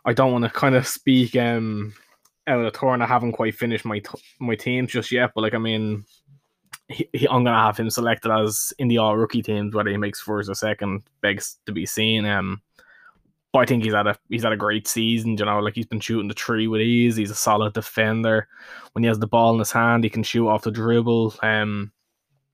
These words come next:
like, I mean, he's, he is the real deal, and I think they have a good one there in Saddiq Bey, and that's as well as Is-, Isaiah Stewart really coming into his own now in the last, um,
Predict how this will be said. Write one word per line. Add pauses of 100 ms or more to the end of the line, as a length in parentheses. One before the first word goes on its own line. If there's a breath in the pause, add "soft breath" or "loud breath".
(220)
like,
I
mean,
he's, (760 loud breath)
he
is
the
real
deal,
and (840)
I
think
they
have
a
good
one
there
in
Saddiq
Bey,
and (140)
that's
as
well
as
Is-, (140)
Isaiah
Stewart
really
coming
into
his
own
now
in
the
last,
um,